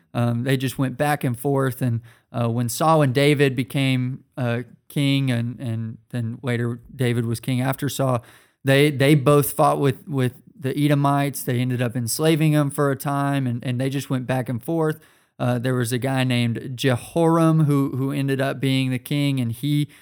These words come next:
he went, and Edom rebelled against Judah. They fought against each other more and more, and all throughout the Old Testament, these two nations go at it, and they fight against each other, um, eventually to the point where,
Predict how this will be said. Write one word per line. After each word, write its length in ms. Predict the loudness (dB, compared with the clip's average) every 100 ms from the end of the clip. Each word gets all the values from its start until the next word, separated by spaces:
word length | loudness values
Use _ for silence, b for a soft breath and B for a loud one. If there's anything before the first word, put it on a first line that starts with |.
| b b
he 160 | 4 4
went, 280 | 8 6 4
and 120 | 2
Edom 260 | 2 2 0
rebelled 440 | 0 4 4 4
against 340 | 2 2 0 0
Judah. 300 | 0 2 2
They 160 | 0
fought 340 | -4 -2 0 0
against 360 | 0 -4 -2
each 180 | -6 -4
other 180 | -4 -4
more 440 | -2 0 2 2
and 100 | 0
more, 240 | -2 -2 -2
and 300 | -2 -4 -6
all 240 | -2 0 0
throughout 400 | 0 0 0 0
the 100 | -2
Old 160 | -4
Testament, 520 | -2 -2 -2 -4 -4 -6 b b b
these 240 | 0 0 0
two 180 | 0
nations 580 | 0 0 -2 -4 -4 -4
go 200 | -4 -4
at 240 | -2 -4 -4
it, 180 | -8 _ _ _ _ _
and 160 | -2 0
they 120 | -2
fight 360 | -2 0 0 -2
against 400 | -4 -2 -2 -2
each 200 | -6 -4
other, 340 | -4 -2 -4 -6 b b b
um, 440 | -4 -2 -2 -6 -6
eventually 720 | -4 -2 0 0 -2 0 0
to 140 | -2
the 80 | -4
point 340 | -4 -2 -2 0
where, 440 | 0 0 0 -2